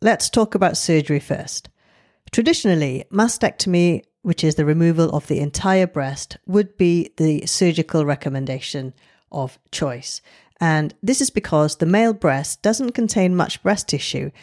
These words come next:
and so a mastectomy is usually preferred to make sure that we completely remove the cancer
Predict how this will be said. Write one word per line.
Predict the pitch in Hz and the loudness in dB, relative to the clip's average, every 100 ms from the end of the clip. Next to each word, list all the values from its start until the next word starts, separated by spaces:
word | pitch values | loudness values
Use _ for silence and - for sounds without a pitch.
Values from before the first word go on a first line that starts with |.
| - - - | -20 -10 -2
and | 208 | 2
so | 233 | 4
a | 214 | 4
mastectomy | 208 - - - 220 208 196 | 2 0 -4 -2 0 2 2
is | 180 | 0
usually | 214 214 202 202 | 0 0 -2 -2
preferred | 196 - 151 143 143 - | -4 -2 0 2 0 -4
to | - | -4
make | 190 - | -2 -2
sure | - 160 147 143 | 0 2 4 4
that | 143 135 - | 2 0 0
we | 165 | -2
completely | - 165 143 - - 175 | -2 -6 -4 0 2 2
remove | 160 156 147 143 | 2 2 2 2
the | - | -2
cancer | - 151 156 - 143 | -4 -4 -2 0 0